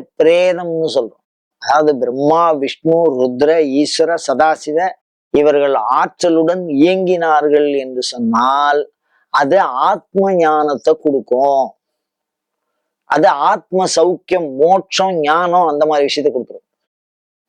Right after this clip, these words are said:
அதே சமயத்துல இந்த ஐந்து பேருமே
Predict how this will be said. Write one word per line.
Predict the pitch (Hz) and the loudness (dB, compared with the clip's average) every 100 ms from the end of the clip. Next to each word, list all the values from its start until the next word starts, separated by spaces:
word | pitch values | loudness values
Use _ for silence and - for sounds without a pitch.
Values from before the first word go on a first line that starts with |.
| - | -6
அதே | 131 180 233 226 | 0 4 4 2
சமயத்துல | 185 147 131 104 107 117 127 127 - _ _ _ - | -2 -4 -8 -12 -6 0 2 2 -2 _ _ _ -4
இந்த | 143 147 147 139 123 135 | 0 2 2 2 2 2
ஐந்து | 175 233 254 247 226 | 4 2 2 2 2
பேருமே | 175 165 151 131 113 123 | 2 2 2 0 -10 -4